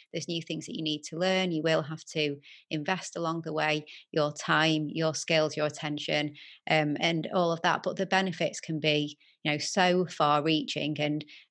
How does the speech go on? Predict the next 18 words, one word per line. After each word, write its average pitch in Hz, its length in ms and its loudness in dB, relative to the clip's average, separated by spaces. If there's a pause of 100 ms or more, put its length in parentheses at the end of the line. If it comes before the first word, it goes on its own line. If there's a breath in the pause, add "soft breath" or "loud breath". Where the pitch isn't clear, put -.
as, 180 260 2
as 175 140 0
you 170 120 2
mentioned, 165 440 2
just 170 220 0
from, 151 380 2 (260 loud breath)
for 156 200 4
example, 160 480 0
videos 156 480 2
on 147 300 2
YouTube 156 440 0
being 151 260 2
a, 135 240 -8
a 143 40 -8
search 165 400 2
engine, 156 300 -2
you 143 80 -2
know, 147 180 -4